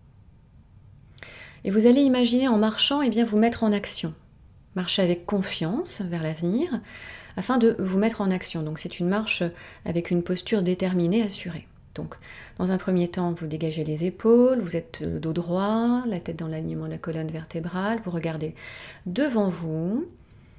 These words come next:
prenez votre place et fermez les yeux.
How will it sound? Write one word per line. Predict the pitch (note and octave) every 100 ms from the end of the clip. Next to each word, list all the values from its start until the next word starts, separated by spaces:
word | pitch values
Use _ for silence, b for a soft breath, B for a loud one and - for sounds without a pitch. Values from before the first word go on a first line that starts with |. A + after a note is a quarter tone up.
| b b
prenez | - B3+
votre | A#3 A3 F#3+
place | - D3 C#3 G3 D#4 - G3 F#3 - - - - - - - - - - - - - b b b b
et | B3
fermez | A#3+ G#3+ G3
les | E3+ E3+
yeux. | -